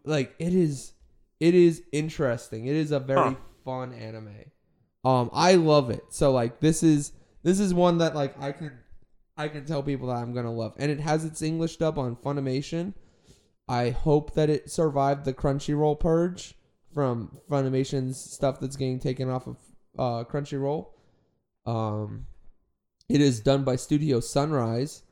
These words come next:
Speaker 1: which are the people that do Gundam and a bunch of things. I'm not gonna go in there because it's gonna, I'm not gonna click on 'em because it's gonna be a
Speaker 2: <laughs>
Speaker 1: long time. And it is some, from the summer of twenty twelve, which,
Speaker 2: Yep.
Speaker 1: yep,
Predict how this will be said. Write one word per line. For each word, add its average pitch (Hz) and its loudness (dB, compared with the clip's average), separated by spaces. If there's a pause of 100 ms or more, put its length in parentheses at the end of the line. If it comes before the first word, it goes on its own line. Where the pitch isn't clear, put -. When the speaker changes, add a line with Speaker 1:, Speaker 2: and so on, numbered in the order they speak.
(120)
Speaker 1:
which 135 0
are 127 4
the 110 -6
people 156 2
that 143 4
do 117 0
Gundam 160 6
and 117 2
a 110 -2
bunch 151 0
of 117 -4
things. 113 -2
I'm 120 0
not 135 4
gonna 120 0
go 117 0
in 117 -2
there 117 -2
because 113 -4
it's 117 -10
gonna, 117 -2 (340)
I'm 135 -4
not 151 4
gonna 113 -2
click 135 -2
on 113 -2
'em 110 -6
because 110 0
it's 127 -2
gonna 131 0
be 117 2
a 113 0
Speaker 2:
<laughs> 113 -2
Speaker 1:
long 117 -2
time. 113 -6 (140)
And 120 -4 (520)
it 156 8
is 147 4 (100)
some, 160 -2
from 143 -4
the 123 -2
summer 160 -2
of 139 -2
twenty 156 -4
twelve, 120 -8 (240)
which, 120 -2
Speaker 2:
Yep. 175 2 (140)
Speaker 1:
yep, 123 -2